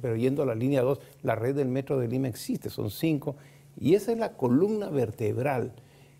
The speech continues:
Ese tipo de obras está fuera del alcance de una municipalidad por el volumen de inversión. Por eso es que es muy bueno la autoridad de transporte único para que sirva, para que puedas...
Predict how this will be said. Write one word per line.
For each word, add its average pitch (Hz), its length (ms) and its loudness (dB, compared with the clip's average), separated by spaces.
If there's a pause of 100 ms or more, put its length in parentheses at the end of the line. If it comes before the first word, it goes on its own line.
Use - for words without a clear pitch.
(120)
Ese 214 240 2
tipo 180 260 0
de 143 140 6
obras 165 340 2 (140)
está 131 240 -8
fuera 156 440 6
del 107 160 -4
alcance 123 680 -2 (600)
de 123 80 0
una 131 240 2
municipalidad 113 920 0 (800)
por 113 140 2
el 104 80 2
volumen 120 440 4
de 110 80 -6
inversión. 104 540 0 (800)
Por 117 240 4
eso 160 240 4
es 190 80 0
que - 100 -6
es 156 80 2
muy 156 160 0
bueno 147 300 4
la 135 100 -4
autoridad 107 480 0
de 156 80 0
transporte 135 520 -2
único 135 440 0
para 92 240 -4
que 113 380 -2
sirva, 147 800 0 (680)
para 110 220 0
que 110 80 2
puedas... 151 500 4